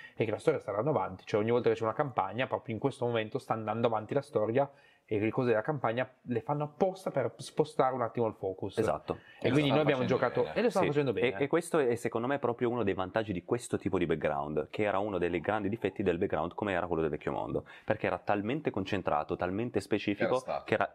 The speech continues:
Speaker 2: quasi impossibile farlo evolvere.
Speaker 1: Sì.
Speaker 2: Ci hanno
Speaker 3: Era
Speaker 2: provato, ci hanno provato anche
Speaker 3: Sì.
Speaker 2: con la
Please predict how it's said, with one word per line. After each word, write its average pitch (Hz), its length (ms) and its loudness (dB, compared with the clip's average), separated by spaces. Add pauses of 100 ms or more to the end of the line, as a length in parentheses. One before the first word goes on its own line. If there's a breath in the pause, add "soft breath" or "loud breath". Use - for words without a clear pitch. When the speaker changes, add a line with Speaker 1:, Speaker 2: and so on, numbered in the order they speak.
Speaker 2:
quasi 110 260 -2
impossibile 98 500 -2
farlo 73 260 -2
evolvere. 71 420 0
Speaker 1:
Sì. 117 140 -8
Speaker 2:
Ci 107 100 2
hanno 117 80 2
Speaker 3:
Era - 100 0
Speaker 2:
provato, 92 400 0
ci - 80 -6
hanno 98 100 0
provato 95 280 0
anche 98 140 -8
Speaker 3:
Sì. 98 40 -2
Speaker 2:
con 98 100 0
la - 80 -12